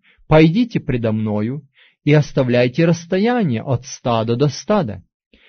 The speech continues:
И приказал первому, сказав: «Когда брат мой Исав встретится тебе и спросит тебя, говоря: чей ты и куда идёшь, и чьё это стадо пред тобою,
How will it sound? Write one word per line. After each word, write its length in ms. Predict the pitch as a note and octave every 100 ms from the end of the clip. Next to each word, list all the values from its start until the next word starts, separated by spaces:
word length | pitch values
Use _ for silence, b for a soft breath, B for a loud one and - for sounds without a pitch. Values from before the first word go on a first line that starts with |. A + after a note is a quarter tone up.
| b _
И 100 | B2
приказал 540 | - E3 A3+ F#3+ F#3
первому, 520 | F#3 - F#3 F3+ F3+ E3+
сказав: 520 | - D#3+ D#3 D#3 D3+
«Когда 300 | C#3 C3+ C3
брат 400 | A2+ C#3+ E3+ E3+
мой 180 | F3 F3+
Исав 560 | E3 - C#3 D3+ F3 -
встретится 720 | - - D#3 F3 G#3 - F#3+
тебе 440 | F#3+ F#3 B2+ A2
и 160 | G#2 D3+
спросит 600 | - - D#3 D#3 - A2+
тебя, 260 | - B2 A#2
говоря: 440 | A#2+ B2 A#2+ G2 -
чей 400 | - - F3 G3+
ты 380 | - - F3 C#3+
и 140 | D3+
куда 360 | C3+ F3 E3 E3
идёшь, 440 | E3+ G3+ C#3 G#2+ D3
и 100 | -
чьё 240 | - G3
это 240 | F#3 G#3+
стадо 440 | E3 - G#3 G#3 A#2
пред 280 | - G#2 -
тобою, 480 | G#2+ G2+ F#2+ F2